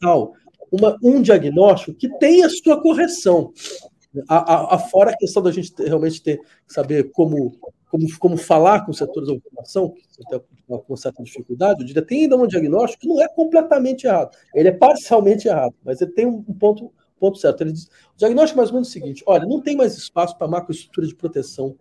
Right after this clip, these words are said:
em lugar nenhum. Ninguém mais fala isso, nem a esquerda mais, mais bota isso na pauta, né? Então, o que acontece agora é cada um por si, entendeu? Então, se é cada um por si,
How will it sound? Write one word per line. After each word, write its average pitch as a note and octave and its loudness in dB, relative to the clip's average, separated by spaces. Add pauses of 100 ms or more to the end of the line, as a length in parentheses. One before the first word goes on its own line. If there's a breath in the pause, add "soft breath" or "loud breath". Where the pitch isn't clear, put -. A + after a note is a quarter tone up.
em G#3+ -4
lugar F#3 0
nenhum. A#2+ -4 (460)
Ninguém B3+ 6
mais G3 4
fala B2 -2
isso, - -14
nem D4+ -2
a - 4
esquerda D#3+ 2
mais, A#2+ -2 (280 soft breath)
mais D#3 4
bota C#3+ 2
isso B2+ -8
na B2 -10
pauta, - -14 (180)
né? D3 -8 (500 loud breath)
Então, D4 2
o D#4 2
que D#4+ 0
acontece A#3 4
agora D4 0
é - -2
cada D#4 0
um D#4+ 0
por - -4
si, - -10 (960)
entendeu? D3+ -12 (400 soft breath)
Então, B3+ 0
se D#4+ -2
é D4 4
cada F3+ 4
um F3 0
por B2 -6
si, - -4